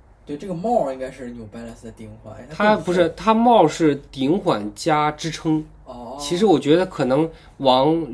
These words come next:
Speaker 2: 老了放，它其实有点像那个 motion control 的那个级别的鞋子。对，就是，呃，给那种超级大胖子，那个超级外翻的那种人，呃，慢跑用的。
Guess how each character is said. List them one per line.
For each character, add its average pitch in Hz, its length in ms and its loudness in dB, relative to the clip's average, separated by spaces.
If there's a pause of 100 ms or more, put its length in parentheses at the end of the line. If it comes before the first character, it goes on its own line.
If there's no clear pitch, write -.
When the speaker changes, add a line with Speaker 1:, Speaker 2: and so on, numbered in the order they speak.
(300)
Speaker 2:
老 110 340 -2
了 110 80 -4
放， 156 300 0
它 156 240 0
其 147 220 -4
实 156 120 4
有 143 200 0
点 147 120 0
像 156 220 -2
那 147 80 0
个 143 60 0
motion 160 420 0
control 156 480 -4
的 123 80 -2
那 110 120 -2
个 107 80 -4
级 107 220 -12
别 104 160 -8
的 101 80 -12
鞋 90 300 -12
子。 - 140 -20 (360)
对， 95 220 -8
就 123 160 -8
是， 123 300 -2 (260)
呃， 110 500 -4 (560)
给 107 220 -2
那 135 140 -2
种 113 160 -4
超 190 260 2
级 127 160 -2
大 120 160 -2
胖 120 340 -2
子， 104 200 -10 (300)
那 123 180 0
个 107 320 -6 (380)
超 185 260 4
级 135 160 0
外 135 220 6
翻 127 260 2
的 127 80 0
那 120 160 0
种 107 180 -4
人， 104 360 -8 (260)
呃， 104 480 -2 (140)
慢 160 320 4
跑 101 280 -4
用 107 300 -2
的。 90 100 -14